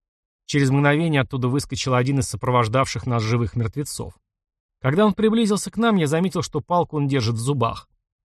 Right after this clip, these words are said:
Некромант покосился на него. "Так вот, как выглядит эта мерзость", — заключила Ника. "Что ты имеешь в виду?" —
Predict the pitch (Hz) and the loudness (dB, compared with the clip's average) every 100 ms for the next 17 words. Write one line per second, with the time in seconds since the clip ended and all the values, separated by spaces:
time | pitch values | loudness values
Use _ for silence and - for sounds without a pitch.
0 | _ _ _ 135 - 165 262 240 - 127 | _ _ _ -6 0 2 2 -2 -2 -2
1 | 113 156 151 - 131 117 113 - _ _ | 0 -2 -4 -2 0 -2 -4 -12 _ _
2 | _ _ _ _ _ _ - 151 247 294 | _ _ _ _ _ _ -10 -6 -6 -6
3 | - 107 127 123 117 117 120 110 123 113 | -6 -4 0 0 0 -2 -4 0 0 0
4 | 104 107 - - - 117 131 - 127 113 | -4 -8 -14 -18 -12 -6 -4 -2 0 2
5 | 120 - 120 _ _ _ _ _ _ _ | 0 -2 -12 _ _ _ _ _ _ _
6 | _ _ _ - 247 240 233 226 202 170 | _ _ _ -12 -10 -2 2 2 0 -2
7 | 147 127 151 | -2 -2 -4